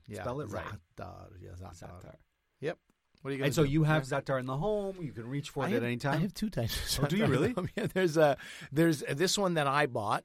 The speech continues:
Speaker 1: when I was,
Speaker 2: Okay.
Speaker 1: last time I was in, I was in Montreal, and there's a company called Zatoun. Zatoun, I think they have only two products: olive oil and za'atar, and
Speaker 2: Okay.
Speaker 1: both of them come from the regions of Palestine, uh, where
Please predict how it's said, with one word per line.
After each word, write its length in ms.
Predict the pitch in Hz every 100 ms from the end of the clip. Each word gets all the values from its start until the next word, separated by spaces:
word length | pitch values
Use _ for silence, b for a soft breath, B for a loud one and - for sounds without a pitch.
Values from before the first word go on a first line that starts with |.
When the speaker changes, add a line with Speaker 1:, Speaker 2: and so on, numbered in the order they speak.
| -
Speaker 1:
when 160 | 120
I 120 | 117
was, 100 | 117
Speaker 2:
Okay. 80 | 110
Speaker 1:
last 220 | 127 123
time 120 | 139 123
I 20 |
was 80 | 113
in, 100 | 127
I 100 | 120 117
was 120 | 113
in 80 | 120
Montreal, 680 | 117 - 117 104 101 135 156 B B B
and 160 | 135 156
there's 300 | 175 170 147
a 60 |
company 400 | - 220 226 175
called 200 | - 131
Zatoun. 760 | 95 127 - 165 160 110 101 156 B B B -
Zatoun, 540 | 117 143 - 202 220
I 100 | -
think 220 | - 196
they 100 | 175
have 120 | 160 151
only 180 | 143
two 200 | 120 170
products: 680 | 156 127 107 - - - - b b b b b _ -
olive 280 | 131 147
oil 360 | 151 156 180 185 - _ _ _
and 120 | 117
za'atar, 460 | 113 104 - 101 95
and 140 | 110
Speaker 2:
Okay. 40 | 123
Speaker 1:
both 240 | 156 156
of 100 | 151
them 180 | 139 135
come 320 | - 135 131
from 500 | - - 127 127 127
the 100 | 123
regions 400 | 117 123 113 117
of 100 | 117
Palestine, 960 | - 113 113 - - 104 104 104 104 107
uh, 220 | 107 104 104
where 340 | 104 110 110